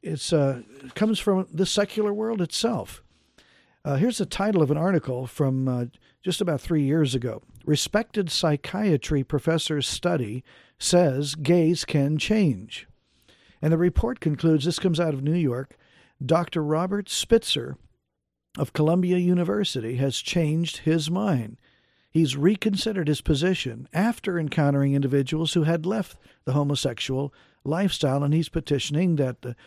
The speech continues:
homosexuality, uh, uh, issue be reconsidered." Now, the, what's exciting about Doctor Robert Spitzer, many of our listeners may not know this, but he was the leading figure in nineteen seventy-three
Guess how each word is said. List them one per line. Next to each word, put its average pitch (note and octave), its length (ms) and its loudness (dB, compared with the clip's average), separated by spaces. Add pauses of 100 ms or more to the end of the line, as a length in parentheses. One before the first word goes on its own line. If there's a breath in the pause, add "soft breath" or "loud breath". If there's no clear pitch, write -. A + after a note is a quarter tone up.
(140)
homosexuality, D3+ 1080 -2 (420 soft breath)
uh, B2 340 -6 (160)
uh, A2+ 240 -10 (240)
issue F3 300 2
be C#3 160 0
reconsidered." D3 720 0 (560 loud breath)
Now, D3+ 140 2
the, C#3 100 -4
what's C#3 320 -4
exciting A#3 440 0
about D3 160 0
Doctor D3 340 -2
Robert C#3 300 0
Spitzer, G3+ 400 -2
many D#3+ 260 2
of C#3+ 160 -2
our C#3 60 -2
listeners C#3+ 320 -2
may D#3 160 2
not C3 200 0
know F#3 160 0
this, A#2+ 240 -4
but C#3+ 200 -2
he G#3 360 0 (240 soft breath)
was C#3 680 -4 (220 soft breath)
the D3+ 140 4
leading F#3+ 640 4
figure C#3 640 -2
in D3 320 0
nineteen F#3 640 0
seventy-three D#3 1300 -2